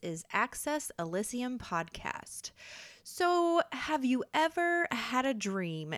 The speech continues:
that your deceased brother told you you would win the lottery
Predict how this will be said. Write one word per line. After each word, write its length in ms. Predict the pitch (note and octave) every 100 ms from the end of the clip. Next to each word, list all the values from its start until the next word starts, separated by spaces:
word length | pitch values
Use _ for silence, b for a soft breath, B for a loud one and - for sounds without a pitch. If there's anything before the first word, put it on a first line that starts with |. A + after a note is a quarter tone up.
| -
that 300 | F3 F3+ -
your 320 | F#3+ F#3 F3
deceased 720 | E3 F#3 F#3+ C#4 C#4+ D4 - -
brother 640 | - G#3 D#3+ D#3 D3+ A3+ C4 _ B B B
told 380 | - E4 F4+ B3
you 140 | B3+
you 260 | B3+ A3 C4
would 160 | B3+ A#3
win 160 | C4
the 100 | C4
lottery 880 | C4 C#4 D4+ D4 F3 D#3+ D#3+ D#3+ F#3